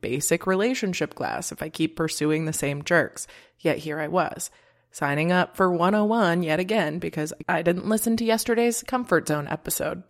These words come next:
<laughs> But in a very shortened version, true vulnerable story time moment, I have made the same relationship mistakes so often that the universe got funny with the responses, so that each of those partners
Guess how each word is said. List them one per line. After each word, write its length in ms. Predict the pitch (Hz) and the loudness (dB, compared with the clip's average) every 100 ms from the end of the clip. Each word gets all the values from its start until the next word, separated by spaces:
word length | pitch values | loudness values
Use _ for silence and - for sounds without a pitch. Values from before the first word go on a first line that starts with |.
| 190 | -6
<laughs> 140 | - | -2
But 240 | 185 180 | 0 2
in 140 | - 190 | 2 2
a 160 | 180 | 0
very 520 | 175 190 214 240 226 208 | 0 -2 -2 0 0 -2
shortened 460 | - 185 170 175 | 0 2 2 0
version, 520 | 165 160 160 165 190 - | 2 2 2 0 -2 -4
true 340 | - 190 196 196 | -4 0 0 0
vulnerable 540 | 165 175 180 175 175 | 0 0 0 0 0
story 400 | 175 156 156 175 | 0 -2 0 0
time 260 | 175 165 175 | 0 -2 -4
moment, 460 | 135 147 165 - - _ _ _ _ | -4 -6 -8 -10 -16 _ _ _ _
I 260 | 170 175 202 | 0 0 0
have 440 | 190 180 175 202 - | 0 0 0 -2 -6
made 260 | 175 165 175 | -4 -2 -2
the 60 | |
same 320 | 180 156 170 190 | -2 0 0 0
relationship 640 | 185 156 - 165 160 - | -2 -2 -2 -4 -4 -4
mistakes 540 | - 156 156 175 - - _ - | -4 -2 -4 -4 -12 -16 _ -18
so 400 | - 180 202 - | -8 -2 -2 0
often 500 | 170 175 - 113 185 | -2 -4 -6 -4 -2
that 180 | 165 156 | -2 -2
the 80 | 185 | 0
universe 500 | 180 226 208 185 - | 2 2 4 2 2
got 300 | 170 - - | 0 0 0
funny 260 | 208 190 | 2 2
with 200 | 156 156 | 0 -2
the 80 | 156 | -4
responses, 720 | 147 151 190 196 185 - - - _ - | -4 -4 -2 -2 -4 -8 -12 -14 _ -4
so 160 | - | 0
that 280 | 175 165 - | 2 0 -2
each 280 | 214 233 247 | -8 -6 -4
of 180 | 220 190 | -6 0
those 220 | 175 185 | 0 0
partners 540 | 180 190 196 202 208 | -2 -2 -2 -4 -4